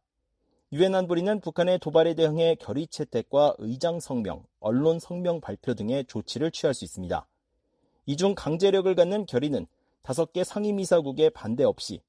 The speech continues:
열다섯 개 이사국 중 아홉 개 나라 이상이 동의해야 하며 법적 구속력이 없는 의장 성명과 언론 성명은 상임이사국 반대 없이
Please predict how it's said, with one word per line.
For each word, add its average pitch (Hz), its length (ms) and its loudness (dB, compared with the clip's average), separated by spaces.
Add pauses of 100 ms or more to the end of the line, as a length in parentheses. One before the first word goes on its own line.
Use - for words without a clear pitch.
(380)
열다섯 135 540 0
개 160 120 -2
이사국 117 480 -2
중 131 240 -2 (140)
아홉 117 320 2
개 170 140 2
나라 139 280 4
이상이 113 500 -4
동의해야 143 460 -2
하며 104 240 -4 (540)
법적 - 440 0
구속력이 160 520 0
없는 143 380 4
의장 143 380 -2
성명과 139 520 2
언론 127 320 -2
성명은 127 360 -2 (400)
상임이사국 160 760 0
반대 120 280 -2
없이 104 340 2